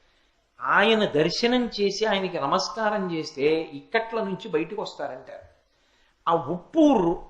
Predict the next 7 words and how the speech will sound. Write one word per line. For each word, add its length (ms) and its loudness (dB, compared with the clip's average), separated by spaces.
పక్కనే 460 6
ఉంది, 260 2
నవపాషాణం 680 4
పక్కన. 400 0
ఆ 80 6
ఉప్పూరు 560 0
వెళ్ళి 460 4